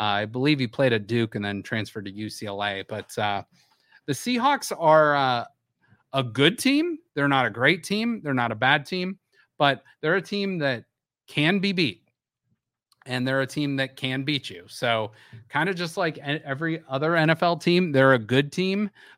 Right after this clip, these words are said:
but, um, they have their flaws as well. So I don't wanna think, uh, this is a game the Browns can't win, but it's gonna take some, it's gonna, it's gonna take some good,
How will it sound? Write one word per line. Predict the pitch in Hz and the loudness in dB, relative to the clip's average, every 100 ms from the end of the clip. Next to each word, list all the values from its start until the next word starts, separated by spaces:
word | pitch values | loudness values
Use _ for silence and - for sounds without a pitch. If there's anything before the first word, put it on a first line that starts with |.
| - | 2
but, | 147 135 123 | 4 4 2
um, | 135 123 117 113 110 _ _ - | 0 2 2 -2 -6 _ _ -2
they | 131 | 2
have | 131 135 | 2 0
their | 135 | -4
flaws | - 131 117 107 | -4 -6 -6 -8
as | 117 117 | -12 -10
well. | 110 95 | -10 -10
So | 92 - 110 104 | -10 -2 0 0
I | 117 123 | 2 2
don't | 135 139 | 2 2
wanna | 135 143 127 | 2 2 0
think, | 147 139 135 - | 0 0 -2 -2
uh, | 131 117 110 107 - - - - | 0 2 0 -2 -6 -16 -14 -6
this | 135 | -2
is | 135 123 | -2 -2
a | |
game | 117 120 | -2 -2
the | 113 | -4
Browns | 101 107 113 104 | -6 -4 -6 -8
can't | - - 135 170 | -18 -12 -8 -8
win, | 170 185 208 226 _ _ - | -8 -8 -8 -12 _ _ -2
but | 147 143 - _ _ _ _ _ - | 0 0 -4 _ _ _ _ _ -12
it's | 139 | -8
gonna | 196 196 | -4 -4
take | 165 175 160 | -4 -8 -10
some, | - 143 127 117 | -10 -8 -8 -10
it's | 131 120 | -16 -10
gonna, | 165 165 160 _ _ _ | -6 -6 -8 _ _ _
it's | 143 - | -12 -2
gonna | 160 139 | 0 0
take | 151 | -2
some | - 123 | -4 -6
good, | 131 123 | -4 -6